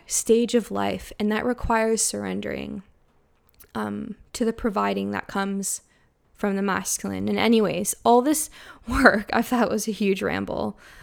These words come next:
that I wasn't expecting. But anyways, all this work has led me back to women's studies, basically, and the,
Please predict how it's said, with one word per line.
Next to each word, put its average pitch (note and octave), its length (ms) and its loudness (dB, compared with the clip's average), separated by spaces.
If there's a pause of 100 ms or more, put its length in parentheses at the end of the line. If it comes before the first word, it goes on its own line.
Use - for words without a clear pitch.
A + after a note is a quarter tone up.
(300)
that A3+ 100 2
I G3+ 80 4
wasn't G3 280 0
expecting. G3+ 600 -4
But A#3+ 120 6
anyways, A3+ 400 6
all A#3 100 8
this - 260 2
work B3 200 4
has C4 240 0
led B3+ 120 2
me C4+ 120 4
back G#3 460 0
to - 140 -4
women's F#3 320 -4
studies, G3 400 -4
basically, G3 680 -6
and G3+ 280 -4 (960)
the, G#3 640 0